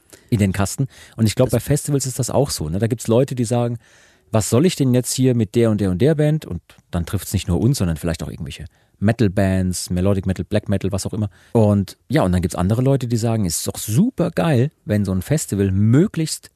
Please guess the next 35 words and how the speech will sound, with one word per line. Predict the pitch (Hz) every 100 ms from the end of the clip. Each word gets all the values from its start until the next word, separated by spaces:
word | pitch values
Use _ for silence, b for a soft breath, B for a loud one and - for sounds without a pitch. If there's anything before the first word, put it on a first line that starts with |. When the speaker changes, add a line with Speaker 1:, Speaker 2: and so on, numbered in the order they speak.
| _ -
Speaker 1:
durchmischt | 120 - 170 - -
ist, | - - _ _
Speaker 2:
Ja. | 113 - -
Speaker 1:
damit | 92 110
man | 104 90
viele, | - 185 185
viele | - 170 151
verschiedene | 127 - 135 117
Bands | 113 113
sieht.“ | - - - _ _ _ -
Speaker 2:
Und | 135
auch | 107
viele | - 127
verschiedene | 110 117 120 107
Genres. | 127 120 104 - -
Speaker 1:
Ja, | 117 - _
ganz | 98 110
genau. | 98 71 - -
Speaker 2:
Weil, | 113 123 -
was | 135 -
ja | 151
auch | 135
schon | - 160
oft | 135
vorkam, | - 147 147 131
ist, | 123 131
„Ja, | 123
was | 123 123
soll | 127
ich |
denn | 131
mit | 117
der | 113
Rockband | 104 170 - 123 110 117
hier? | 120 143